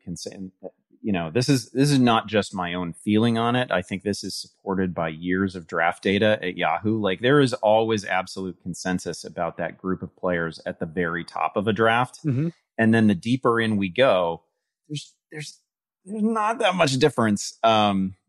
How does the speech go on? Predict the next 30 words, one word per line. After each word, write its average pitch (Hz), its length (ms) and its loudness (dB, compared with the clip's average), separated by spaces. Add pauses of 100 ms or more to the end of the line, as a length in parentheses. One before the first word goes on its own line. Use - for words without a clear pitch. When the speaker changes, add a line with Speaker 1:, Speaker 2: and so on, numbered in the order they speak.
(100)
Speaker 1:
between 120 420 0
the 110 80 0
guy 107 240 2
who 107 100 -6
goes 95 320 -4
twelfth 101 440 0
overall 101 640 0
and 92 80 -4
the 90 40 -6
player 95 300 -6
who 92 80 -8
goes 87 240 -6
twenty-fourth 85 640 -10
overall - 500 -12
in 90 60 -16
terms 82 300 -12
of 76 80 -16
value. 76 400 -4
And 76 100 -8
this 107 140 -4
holds 131 280 2
up 107 160 4
from 95 160 -4
sport - 440 -4
to 95 80 -16
sport 90 440 -6
too. 82 280 -6
This 80 160 -12
isn't 101 180 -2
even, 87 240 -6